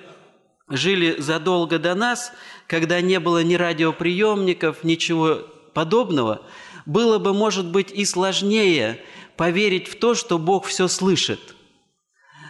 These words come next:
Но на сегодняшний день, братья и сестры, когда вы включаете радиоприемник, сколько много там голосов.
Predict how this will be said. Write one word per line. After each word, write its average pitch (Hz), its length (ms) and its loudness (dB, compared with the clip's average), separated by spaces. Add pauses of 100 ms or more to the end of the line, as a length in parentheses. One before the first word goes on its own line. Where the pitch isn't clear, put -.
(120)
Но 156 140 2
на 190 120 2
сегодняшний 202 720 0
день, 135 240 0
братья 151 320 -2
и 139 60 -2
сестры, 113 400 -4
когда 170 340 0
вы 180 140 0
включаете 175 680 -2
радиоприемник, 160 1000 0 (400)
сколько 233 480 0
много 170 400 2
там 160 260 -2
голосов. 139 540 -2